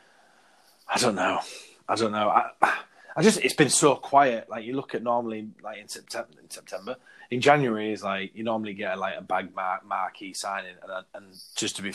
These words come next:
just to be clear, Ben Davies is not a marquee signing.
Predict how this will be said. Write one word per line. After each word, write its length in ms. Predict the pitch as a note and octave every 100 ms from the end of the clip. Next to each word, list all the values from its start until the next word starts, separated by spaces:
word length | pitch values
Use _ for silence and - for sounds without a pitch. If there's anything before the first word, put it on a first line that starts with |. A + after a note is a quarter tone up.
| -
just 220 | - G2
to 100 | - F#2 _
be 120 | G2
clear, 420 | - A2+ F#2+ D#2+ - - - - - _ _
Ben 180 | A2 G2
Davies 360 | G2 G2 F#2 F#2+
is 80 |
not 140 | E2+ D#2
a 20 |
marquee 440 | F2 F2 F2 G2 E2+
signing. 460 | F#2 F#2 F#2 G2